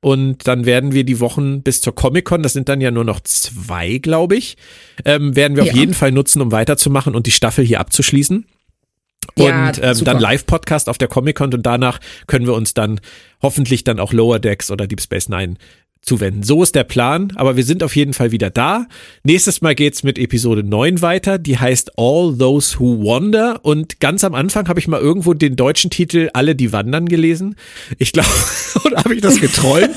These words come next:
Speaker 2: <laughs>
Speaker 1: Auf jeden Fall heißt die, <clears throat> Entschuldigung, auf jeden Fall heißt die Folge jetzt ganz offiziell auf Deutsch Nicht jeder Verirrte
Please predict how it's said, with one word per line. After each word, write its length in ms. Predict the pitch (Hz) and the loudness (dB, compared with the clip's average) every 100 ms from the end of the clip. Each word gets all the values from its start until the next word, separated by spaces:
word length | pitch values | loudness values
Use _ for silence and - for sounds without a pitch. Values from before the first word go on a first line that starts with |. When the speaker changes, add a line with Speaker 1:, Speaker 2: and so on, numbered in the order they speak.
| - - | -2 0
Speaker 2:
<laughs> 220 | 320 - | 2 2
Speaker 1:
Auf 160 | 175 170 | 4 4
jeden 180 | 180 | 4
Fall 220 | 170 156 147 | 2 0 2
heißt 240 | 165 - | 0 0
die, 80 | 165 - - | -2 0 0
<clears throat> 200 | 247 - 196 | 0 0 0
Entschuldigung, 520 | 143 - 151 120 107 | 0 2 2 2 -2
auf 120 | 104 | 0
jeden 160 | 139 143 | 0 0
Fall 180 | 139 | 0
heißt 180 | 127 139 | 0 -2
die 60 | 131 | -2
Folge 300 | - 117 110 | 0 0 2
jetzt 320 | 127 - - | 0 -2 -4
ganz 240 | 131 180 | -2 -2
offiziell 420 | 170 151 143 135 107 | -4 -4 -4 -4 -4
auf 160 | 104 | -6
Deutsch 400 | - 120 147 - - - - - | -2 0 0 -4 -8 -20 -20 -4
Nicht 320 | 123 151 - | 0 0 -2
jeder 340 | 110 139 170 175 | -2 0 2 0
Verirrte 800 | - 139 139 143 - 143 139 | -2 -4 -2 -4 -2 -2 -2